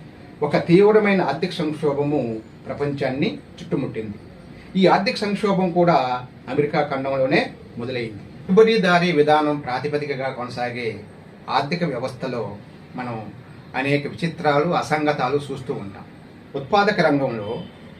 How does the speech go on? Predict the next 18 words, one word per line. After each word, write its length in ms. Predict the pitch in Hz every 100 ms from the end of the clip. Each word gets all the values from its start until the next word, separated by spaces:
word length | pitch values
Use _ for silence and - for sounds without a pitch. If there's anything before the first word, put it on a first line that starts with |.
| - -
ఏదైనా 380 | 147 170 185 180
ఉత్పాదనకు 580 | - - 185 180 185 151
సంబంధించి, 540 | 147 147 143 139 151
ఒక 200 | 139 131
వస్తువు 340 | 131 - 190
తయారీకి 500 | 165 127 156 160 151
సంబంధించి 800 | 139 127 131 127 120 - 110 107 110 135
పెట్టుబడిదారునికి 1040 | 120 151 165 143 135 131 113 113 104 104 110
లాభాలు 420 | 110 127 135 131
రావాలంటే 640 | 117 117 113 113 120 107 - - - - - - 127
అందులో 280 | 139 143 117
మౌలిక 340 | 123 170 185
సూత్రము 560 | 156 139 143 127 110 104 98 - - - - 127
ఆ 100 | 135
వస్తువు 480 | 143 143 214 202
తయారయ్యే 540 | 165 151 170 170 165 -
ఖర్చు 240 | 143 -
కన్నా 460 | 147 139 139 120